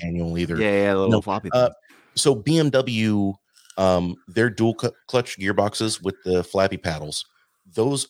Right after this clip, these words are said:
Speaker 1: actually are a manual transmission, but they have the electronics that shift them. And so if you need to replace your transmission in, like, an E forty-six M three, you can get one of the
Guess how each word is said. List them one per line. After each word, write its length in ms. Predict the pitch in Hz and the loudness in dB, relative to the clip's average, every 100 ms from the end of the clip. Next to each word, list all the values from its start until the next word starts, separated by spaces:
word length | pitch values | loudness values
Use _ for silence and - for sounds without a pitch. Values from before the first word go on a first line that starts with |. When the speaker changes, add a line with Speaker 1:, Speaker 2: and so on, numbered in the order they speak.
| - | -2
Speaker 1:
actually 380 | 110 117 104 95 | -2 -2 0 2
are 180 | 95 | 2
a 40 | 90 | 2
manual 360 | 90 90 90 | 0 -2 -2
transmission, 600 | 85 87 80 107 127 90 | -4 -6 -4 -2 -2 -2
but 160 | 82 87 | -4 -2
they 120 | 85 | -2
have 480 | 85 92 92 90 80 | -2 0 0 0 -2
the 200 | 82 87 | -4 -4
electronics 600 | 82 85 - 98 87 80 - | -2 -6 -2 -2 0 -4 -8
that 140 | - | -6
shift 380 | - - - _ | -4 -2 -4 _
them. 240 | 110 120 - - - | 0 0 -4 -20 -2
And 180 | 107 95 | 0 2
so 340 | 101 95 90 | 4 4 2
if 140 | 90 87 | -4 -4
you 100 | 98 | -2
need 240 | 95 131 | 0 -2
to 100 | 98 | -2
replace 400 | 85 - 113 117 | -4 -2 -2 -2
your 100 | 90 | -4
transmission 600 | 80 90 87 - 92 90 | -4 -2 -2 0 0 0
in, 100 | 85 | -2
like, 220 | 82 87 - | 0 -2 -4
an 60 | - | -6
E 140 | 95 | -6
forty-six 760 | 92 98 90 82 - 90 - - - | -2 0 0 0 0 0 -2 -8 0
M 160 | 92 | 0
three, 360 | 95 78 82 113 147 - - - - | 0 -2 0 0 -2 -12 -20 -20 0
you 120 | 127 | 2
can 180 | 151 95 | 2 0
get 240 | 90 156 | 0 -2
one 200 | 113 98 | 0 2
of 160 | 95 80 | 2 0
the 360 | 92 92 87 | -2 0 -2